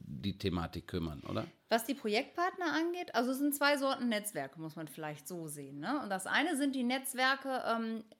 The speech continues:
Speaker 2: von den Akteuren, die wirklich ums Kind, sag ich jetzt mal, sich zusammenfinden, ne? Das sind ja nicht nur die Kliniken, das sind die, das sind, und die Praxen, die zusammenwirken und arbeiten müssen, sondern die auch wieder in Verbindung mit den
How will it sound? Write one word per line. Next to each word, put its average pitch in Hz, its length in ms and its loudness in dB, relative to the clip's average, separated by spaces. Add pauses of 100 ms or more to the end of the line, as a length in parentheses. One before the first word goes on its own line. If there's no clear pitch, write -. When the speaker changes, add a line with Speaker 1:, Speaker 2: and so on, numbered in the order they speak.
(160)
Speaker 2:
von 233 180 2
den 220 140 0
Akteuren, 269 520 2
die 220 120 2
wirklich 240 380 0
ums 294 280 6
Kind, 240 300 6
sag 165 320 -4
ich 165 140 -6
jetzt 151 220 -8
mal, 147 280 -4
sich 180 200 -6
zusammenfinden, 151 880 -6
ne? 214 160 2
Das 202 160 2
sind 233 160 0
ja 226 100 2
nicht 226 220 0
nur 190 120 -4
die 165 100 -4
Kliniken, 269 540 2
das 196 140 -4
sind 180 180 -8
die, 170 140 -8
das 170 200 -6
sind, - 240 -10
und 170 180 -8
die 165 80 -8
Praxen, 233 520 2
die 277 120 2
zusammenwirken 254 720 2
und 233 100 -2
arbeiten 226 360 0
müssen, 214 220 -6
sondern 185 320 -4
die 233 160 0
auch 220 160 -4
wieder 208 200 -2
in 190 100 -6
Verbindung 180 500 -6 (400)
mit 196 180 -4
den 180 220 0